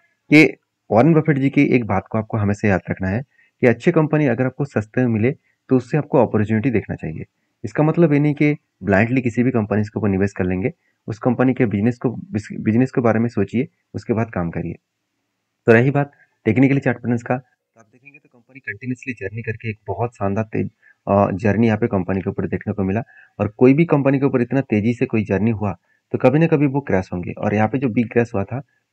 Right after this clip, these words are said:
वही रीजन था, वही रिजल्ट के, अ, मतलब वही कारण था दिल्ली के गवर्नमेंट का अनाउंसमेंट। और उसके बाद देखिए कंपनी धीरे धीरे करके कोशिश कर रहे ऊपर जाने का। तो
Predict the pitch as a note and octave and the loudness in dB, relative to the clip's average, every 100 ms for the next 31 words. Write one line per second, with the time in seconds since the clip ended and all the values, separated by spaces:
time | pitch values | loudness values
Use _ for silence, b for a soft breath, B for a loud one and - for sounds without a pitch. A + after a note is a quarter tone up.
0 | - A2+ C3+ G#2+ G#2 F#2 G#2+ - G2+ G#2+ | 0 4 4 2 0 -2 -4 -4 -2 0
1 | G#2+ G2 G#2 G2 A2+ A2 b b - G2+ | 2 2 0 0 -2 -2 b b -2 4
2 | G2+ G#2+ G#2+ G#2 F#2 A#2 C#3+ A#2+ A2 G#2 | 4 4 0 -4 0 2 2 2 2 0
3 | C3 - F#2+ A2 G#2+ A2+ G2+ F#2 G2 G2 | -4 -4 0 2 2 0 -2 -2 -2 -2
4 | G2 - F2+ F2+ - E2+ - b b - | -2 -4 -4 -6 -6 -10 -12 b b -2
5 | - A2 D#3 C#3+ E3 E3 B2+ C#3 A#2+ A2 | -2 0 0 2 2 2 2 2 0 0
6 | A2 A2 A2 B2+ - G2 A#2 - G#2 G#2 | 0 0 -4 -6 -6 -6 -6 -6 -4 -4
7 | - G2+ F#2+ F2+ C3+ F3 b b _ - | -4 -4 -2 -4 -6 -10 b b _ 2
8 | A2+ A#2 - | 6 6 4